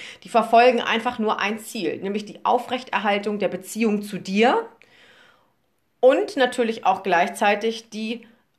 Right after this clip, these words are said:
Aufrechterhaltung, die Beziehung zu ihrem bisherigen Partner, also zur Hauptfrau oder zum, zum Hauptmann, ja. Und das alles dient natürlich nur der Erfüllung ihrer eigenen Bedürfnisse. Wir wissen ja, dass toxische Menschen in erster Linie nur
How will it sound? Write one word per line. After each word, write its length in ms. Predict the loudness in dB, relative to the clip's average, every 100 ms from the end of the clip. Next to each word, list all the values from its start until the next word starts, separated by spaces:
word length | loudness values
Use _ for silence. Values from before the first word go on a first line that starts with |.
| -2
Aufrechterhaltung, 920 | 0 0 -4 -4 -2 0 0 0 -6
die 80 | -8
Beziehung 600 | -12 -12 -8 -6 -6 -8
zu 160 | -8 -6
ihrem 240 | -6 -6
bisherigen 540 | -8 -8 -6 -6 -8 -4
Partner, 440 | -2 -2 -4 -10
also 160 | -10 -6
zur 220 | -2 2
Hauptfrau 560 | 0 0 -10 -2 -2 -2
oder 220 | -8 -10
zum, 260 | -10 -12
zum 160 | -12 -2
Hauptmann, 640 | -2 -2 -8 -10 -8 -14 -20 _
ja. 340 | -8 -6 -6 -8 -20 -20 -20 -12
Und 160 | -6 -6
das 200 | -4 -2
alles 280 | 0 -2
dient 160 | -4 -6
natürlich 460 | -6 -6 -8 -6 -4
nur 340 | -2 -2 -4 -8
der 120 | -4 -2
Erfüllung 540 | -4 -6 -4 -4 -4
ihrer 300 | -6 -8 -6
eigenen 460 | -6 -4 -6 -8 -12
Bedürfnisse. 640 | -8 -8 -8 -12 -10 -10
Wir 120 | -8
wissen 260 | -10 -6 -2
ja, 160 | -2
dass 200 | -2 -6
toxische 500 | -8 -10 -8 -10 -8
Menschen 540 | -8 -6 -6 -6 -8 -10 -20 -16
in 120 | -14 -6
erster 340 | -4 -2 -2
Linie 320 | -2 -2 -4
nur 520 | -4 -4 2 2 2